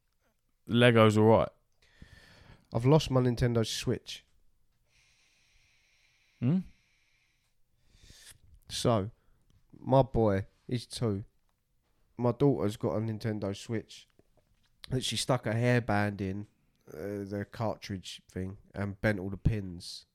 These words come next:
Speaker 2: so you can't put games in there no more. So all our games have to be digital.
Speaker 1: Hmm.
Speaker 2: She's got Lego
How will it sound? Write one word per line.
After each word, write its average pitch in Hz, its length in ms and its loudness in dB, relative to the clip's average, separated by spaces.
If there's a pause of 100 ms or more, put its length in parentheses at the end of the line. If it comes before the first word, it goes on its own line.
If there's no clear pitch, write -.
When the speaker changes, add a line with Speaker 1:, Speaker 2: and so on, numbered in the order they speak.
(140)
Speaker 2:
so - 140 -8
you 104 100 -4
can't 104 260 -6
put 92 140 0
games 104 340 -4
in 82 100 -12
there 62 100 -16
no 55 140 -16
more. 64 260 -18 (200)
So 110 120 -8
all 107 80 -2
our 98 60 -2
games 95 240 -4
have 92 120 -6
to - 80 -20
be 98 80 -12
digital. 87 480 -12 (300)
Speaker 1:
Hmm. 113 200 -2 (640)
Speaker 2:
She's - 260 -6
got 120 200 0
Lego 123 640 4